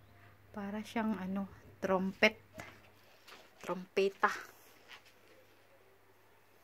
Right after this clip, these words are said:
Ayan. Clematis. May climbing clematis.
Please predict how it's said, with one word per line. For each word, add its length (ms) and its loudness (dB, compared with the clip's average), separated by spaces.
Ayan. 580 -6
Clematis. 1120 -6
May 240 -4
climbing 560 10
clematis. 1120 0